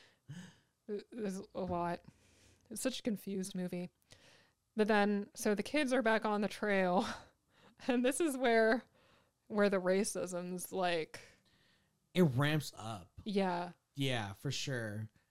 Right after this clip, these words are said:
Speaker 1: And it, it was, like, the least expected thing, too.
Speaker 2: It comes out of nowhere. It's
Speaker 1: Yeah.
Speaker 2: because there's a quote-unquote gypsy camp.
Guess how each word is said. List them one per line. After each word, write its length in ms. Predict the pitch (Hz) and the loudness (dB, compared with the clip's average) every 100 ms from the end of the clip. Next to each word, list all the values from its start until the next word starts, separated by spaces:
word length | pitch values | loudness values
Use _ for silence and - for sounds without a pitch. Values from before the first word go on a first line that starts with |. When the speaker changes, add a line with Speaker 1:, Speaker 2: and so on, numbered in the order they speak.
| - | -2
Speaker 1:
And 100 | 190 | 0
it, 120 | 202 | 2
it 120 | 170 | 4
was, 220 | 185 190 156 | 6 6 4
like, 200 | 170 143 | 2 4
the 140 | 160 | 2
least 280 | 147 165 180 | 4 2 2
expected 480 | 139 - 139 - 107 | -2 -2 -4 -4 -8
thing, 240 | 123 113 107 | -6 -4 -4
too. 340 | - 117 104 92 95 - _ - | -2 0 0 -4 -8 -14 _ -8
Speaker 2:
It 80 | - | -2
comes 320 | 277 262 247 | 2 4 6
out 140 | 214 | 4
of 80 | 208 | 4
nowhere. 480 | 190 180 190 185 175 | 0 2 2 2 0
It's 240 | 185 196 208 | 0 -2 -4
Speaker 1:
Yeah. 60 | 214 | -2
Speaker 2:
because 600 | 214 208 214 202 196 - - _ | -2 2 2 4 2 -4 -14 _
there's 380 | 214 208 202 196 - | 2 4 2 -2 -4
a 360 | 208 196 190 190 _ _ _ _ _ _ _ - | -2 0 0 -4 _ _ _ _ _ _ _ -10
quote-unquote 680 | - 254 269 240 226 196 - | 4 4 4 0 0 -2 -2
gypsy 480 | - 214 - 208 - | -2 -2 -2 -6 -8
camp. 480 | - 156 190 240 | -12 -10 -12 -12